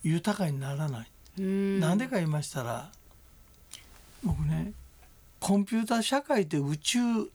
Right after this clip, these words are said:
Speaker 1: 的な社会ね。
Speaker 2: はい。
Speaker 1: 意思とは関係なしに拡大していくんですよ。
Speaker 2: うん、うん。
Speaker 1: 工業生産社会っていうのは人間の意図を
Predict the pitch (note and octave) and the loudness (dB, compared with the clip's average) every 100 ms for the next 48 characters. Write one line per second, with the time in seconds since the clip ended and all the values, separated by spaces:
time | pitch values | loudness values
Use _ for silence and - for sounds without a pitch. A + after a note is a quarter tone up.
0 | - G3+ A3+ B3 E3+ - _ _ - D#3+ | -2 0 2 2 2 -2 _ _ -2 0
1 | D3 B2 A2 - - E3 G3 G3+ C#3+ - | 0 -2 -4 -12 -14 -6 -4 -4 -6 -12
2 | - - - - - C4 F4 - - A3+ | -20 -20 -20 -20 -4 0 0 0 2 2
3 | F3 - G#3 C4 A#3+ B3 A#3 G3 D#3 - | 2 2 0 2 2 2 4 2 0 0
4 | G#3 A#3 A#3 G#3+ - G#3 F3+ D3+ A#2+ - | 0 2 2 2 2 0 0 -4 -6 -10
5 | - G3 G3+ F3+ D#3 E3 E3 D3 - - | -4 0 0 0 -4 -6 -8 -10 -16 -16
6 | - B3 D#4 E4 D#4+ D#4+ D4+ - C4+ C4 | -4 0 2 2 2 2 0 2 2 2
7 | C4+ B3+ A3+ A#3 A3+ E3+ C3+ - C#3+ D3 | 2 2 2 0 0 -2 -2 -2 -4 2
8 | D3+ G3+ A3 A3+ A#3+ B3+ B3+ B3+ - _ | 4 6 6 4 2 0 0 -2 -6 _
9 | - - - - F#4 G4 D4+ F#3 D3 | -20 -20 -20 -6 -4 0 2 2 0